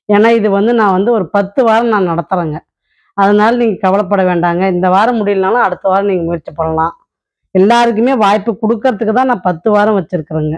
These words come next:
அதனால நீங்க ஒண்ணும் ஒரி பண்ணிக்க வேண்டாங்க மத்தவங்க. நீங்க தொடர்ந்து வீடியோ பார்த்துட்டு வாங்க. இது வந்து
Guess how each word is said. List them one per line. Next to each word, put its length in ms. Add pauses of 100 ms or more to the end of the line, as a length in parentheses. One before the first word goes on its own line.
அதனால 420 (220)
நீங்க 260
ஒண்ணும் 320
ஒரி 160
பண்ணிக்க 320
வேண்டாங்க 380
மத்தவங்க. 460 (800)
நீங்க 120
தொடர்ந்து 340
வீடியோ 240
பார்த்துட்டு 400
வாங்க. 240 (2000)
இது 160
வந்து 260